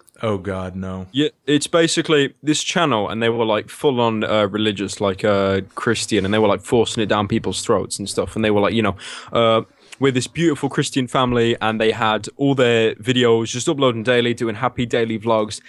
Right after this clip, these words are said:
Speaker 2: And then they do a video called, uh, My Wife's Pregnant, where this guy, uh, the, the husband checks, uh, on a pregnancy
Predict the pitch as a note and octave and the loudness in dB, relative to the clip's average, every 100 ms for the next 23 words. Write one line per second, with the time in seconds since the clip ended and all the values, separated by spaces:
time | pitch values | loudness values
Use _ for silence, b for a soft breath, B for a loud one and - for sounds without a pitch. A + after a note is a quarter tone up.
0 | B B A#2+ B2 C#3+ C#3 C#3 A2+ B2+ A#2+ | B B -2 2 2 2 0 0 0 2
1 | C3+ A#2 C#3 D#3+ A2+ G2 G2+ b b _ | 0 0 0 2 2 2 -2 b b _
2 | - A#2+ A2 G#2 A2 G#2 G2+ - - A#2 | -2 0 0 0 2 2 0 -4 -2 0
3 | A2 G#2 G2+ - D3 G#2+ F#2 F2+ G2+ - | 2 2 0 0 0 0 -4 -6 -8 -4
4 | A2+ G2 F#2+ F#2+ - G#2 G2+ G2 F#2+ - | 0 0 0 -2 0 2 4 4 2 0
5 | G#2+ A2 A#2+ - A2+ - A2+ - - - | 0 0 0 0 -2 0 0 0 -6 -4
6 | - G#2 G2+ G2+ G2 F#2+ F#2+ - _ _ | 2 4 4 4 4 2 0 -6 _ _
7 | A2+ G#2+ G2+ G2 G2 - C3 A2+ G#2 - | 0 2 2 0 -4 -2 0 0 -2 -4
8 | G2 | -4